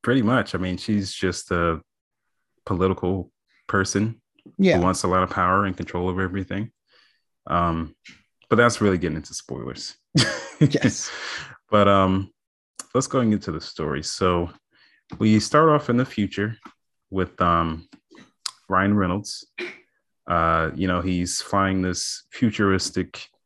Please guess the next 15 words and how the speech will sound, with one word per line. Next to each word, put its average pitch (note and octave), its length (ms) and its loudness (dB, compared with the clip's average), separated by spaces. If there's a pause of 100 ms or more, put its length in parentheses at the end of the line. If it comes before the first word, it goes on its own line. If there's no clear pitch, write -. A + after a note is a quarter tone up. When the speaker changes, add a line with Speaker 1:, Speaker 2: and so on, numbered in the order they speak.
(440)
Speaker 1:
jet, F2 500 -2 (720)
and F2 320 0
then E2+ 260 -2
there's E2+ 320 0
some F#2 220 -4
kind F2+ 200 -4
of D#2 80 -10
time F#2+ 360 0
jump F#2 400 -2
where E2 100 -4
he D#2+ 160 -6
goes E2 260 -2
through E2+ 120 -2
this F2 160 -8
portal, A2 500 2